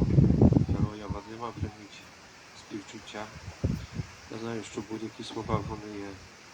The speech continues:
zaraz zajmiemy i tej chwili, jakie wy przeżywajcie. Ważko budką zrozumiecie czy przyjmiecie, ale Це Що ми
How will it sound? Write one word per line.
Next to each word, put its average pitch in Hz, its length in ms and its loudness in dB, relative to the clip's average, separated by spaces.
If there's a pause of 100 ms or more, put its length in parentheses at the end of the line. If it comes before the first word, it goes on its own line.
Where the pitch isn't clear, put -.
(120)
zaraz 104 360 -8
zajmiemy 110 600 -6 (100)
i - 720 -14
tej 117 100 -2
chwili, 117 240 -4
jakie 113 200 -6
wy 107 100 -4 (140)
przeżywajcie. 101 680 -4 (2000)
Ważko 101 320 -4
budką 113 360 -6 (140)
zrozumiecie 107 540 -6
czy 117 120 -10
przyjmiecie, 123 560 -6 (260)
ale - 240 0 (1400)
Це 107 100 -10
Що - 200 -6
ми 110 320 -4